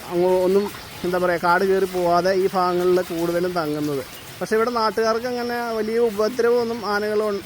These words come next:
ചെയ്യുന്നതായിട്ട് അങ്ങനെ പറഞ്ഞു കേട്ടിട്ടില്ല കേട്ടോ. ഇതൊക്കെ ശരിക്കും ആനകൾ ഇറങ്ങിപ്പോകുന്ന ഏരിയയാണ്. ഞാൻ ആദ്യം പറഞ്ഞതുപോലെ ആനകൾ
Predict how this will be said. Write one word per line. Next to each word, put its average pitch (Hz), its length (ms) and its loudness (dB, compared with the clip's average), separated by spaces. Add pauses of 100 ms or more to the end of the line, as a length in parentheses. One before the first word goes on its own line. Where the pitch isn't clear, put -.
(100)
ചെയ്യുന്നതായിട്ട് 196 580 0
അങ്ങനെ 190 200 -2
പറഞ്ഞു 175 240 0
കേട്ടിട്ടില്ല 156 400 -4
കേട്ടോ. 131 180 -4 (1900)
ഇതൊക്കെ 226 300 8
ശരിക്കും 226 280 8 (200)
ആനകൾ 214 300 10 (100)
ഇറങ്ങിപ്പോകുന്ന 220 680 10 (260)
ഏരിയയാണ്. 190 340 10
ഞാൻ 208 160 8
ആദ്യം 220 240 8
പറഞ്ഞതുപോലെ 202 500 6 (500)
ആനകൾ 190 240 8